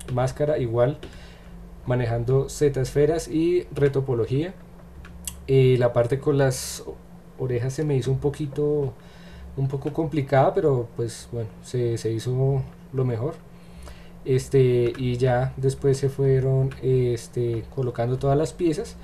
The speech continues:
y ya pues se ve algo un poco más, eh, acertado en cuanto a lo que necesitamos, ¿no? Aquí se ve un poco la parte,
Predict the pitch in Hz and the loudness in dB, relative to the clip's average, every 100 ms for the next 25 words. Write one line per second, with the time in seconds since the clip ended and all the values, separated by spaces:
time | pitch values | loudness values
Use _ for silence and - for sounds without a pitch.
0 | - - - - 170 135 123 147 151 135 | -16 -16 -14 -6 2 2 4 2 4 4
1 | 123 120 123 127 - - 127 131 131 131 | 6 4 2 -2 -4 -4 0 2 2 2
2 | - 131 135 131 123 123 - - - - | 0 -2 0 0 0 -2 -4 -14 -16 -18
3 | - - - - 127 127 127 - - 127 | -20 -20 -14 -4 0 2 0 -6 -6 -4
4 | 123 117 110 120 117 131 - - 127 - | -2 -4 0 2 2 -2 -10 -8 -6 -2
5 | 123 113 117 107 107 104 95 - 104 98 | -2 -2 -2 -2 -2 -4 -6 -8 -6 -4
6 | 101 101 98 - - - - - - - | -6 -8 -12 -14 -16 -16 -18 -18 -20 -20
7 | - - 123 117 110 110 117 101 101 127 | -18 -8 -4 -4 -4 -2 -2 -2 -4 -4
8 | 143 135 135 135 135 143 135 143 139 135 | -4 0 6 6 6 2 0 2 2 0
9 | 120 117 131 131 127 | -2 -2 -2 0 -2